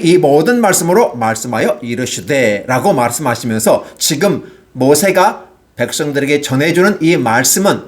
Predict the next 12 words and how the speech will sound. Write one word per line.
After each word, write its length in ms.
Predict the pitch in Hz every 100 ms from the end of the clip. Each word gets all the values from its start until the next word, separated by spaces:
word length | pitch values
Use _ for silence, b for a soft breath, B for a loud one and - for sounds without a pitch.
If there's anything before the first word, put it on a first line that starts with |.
| - -
모세 480 | 127 156 185 196
개인의 420 | - 120 135 190 185
생각과 640 | 180 185 180 185 196 -
철학이 460 | - - 151 147 196
아니라 460 | 127 127 208 - B B
하나님께서 720 | 147 156 180 185 175 220 - - _
이스라엘에게 540 | 127 117 127 110 113
주시는 500 | - - 170 214 - -
말씀이라는 500 | 110 107 127 120 117
사실을 460 | 110 151 185 - -
분명하게 760 | 143 156 156 147 185 185 -
말씀합니다. 880 | - 107 95 - 127 117 104 87 -